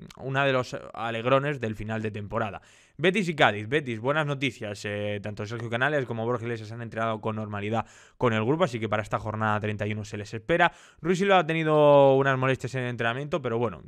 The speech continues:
teniendo en cuenta que seguramente continúe Bravo, aunque la portería del Betis, en fin, eh, para quien la quiera, esa es la realidad. Y por parte también de, por tema del Cádiz, pues,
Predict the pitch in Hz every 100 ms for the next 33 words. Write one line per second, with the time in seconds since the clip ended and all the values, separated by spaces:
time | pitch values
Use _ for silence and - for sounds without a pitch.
0 | - 117 117 113 113 110 107 107 107 107
1 | - 107 98 98 113 135 160 160 - -
2 | - _ - 98 101 101 104 107 120 110
3 | 107 123 131 135 131 113 101 107 92 -
4 | 104 101 101 104 127 120 113 117 113 113
5 | 131 98 - - _ 135 123 113 104 98
6 | 85 - - _ - 127 120 117 139 135
7 | 139 131 131 135 131 123 123 120 117 110
8 | 113 110 120 113 113 135 139 117 107